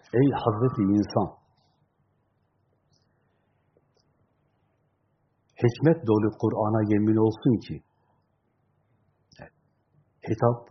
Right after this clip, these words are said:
Resulullah Efendimiz'edir. Muhakkak ki sen Allah'ın gönderdiği, Allah'ın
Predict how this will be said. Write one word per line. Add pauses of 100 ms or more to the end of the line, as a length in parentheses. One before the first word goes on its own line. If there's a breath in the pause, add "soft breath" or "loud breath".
Resulullah
Efendimiz'edir. (1800 soft breath)
Muhakkak
ki (140)
sen
Allah'ın
gönderdiği, (540)
Allah'ın